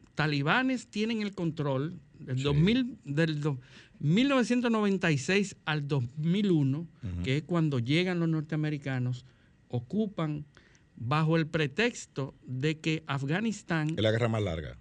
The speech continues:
Speaker 2: de la
Speaker 1: eh,
Speaker 2: historia de Estados Unidos.
Speaker 1: veinte años.
Speaker 2: Veinte años.
Speaker 1: Ningún otro conflicto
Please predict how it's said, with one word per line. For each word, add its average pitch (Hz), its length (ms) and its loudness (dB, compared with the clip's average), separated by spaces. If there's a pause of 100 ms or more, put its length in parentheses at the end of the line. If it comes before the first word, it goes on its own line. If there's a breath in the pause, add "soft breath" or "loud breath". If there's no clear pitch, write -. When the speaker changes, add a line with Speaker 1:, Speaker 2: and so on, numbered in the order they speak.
(140)
Speaker 2:
de 85 60 -6
la 82 60 -2
Speaker 1:
eh, - 20 -2
Speaker 2:
historia 82 220 -4
de 76 40 -2
Estados 76 240 -6
Unidos. 104 160 -4
Speaker 1:
veinte 202 640 2
años. 185 520 -2
Speaker 2:
Veinte 85 220 -6
años. - 100 -16 (300)
Speaker 1:
Ningún 185 800 4
otro 277 260 0
conflicto 196 760 -2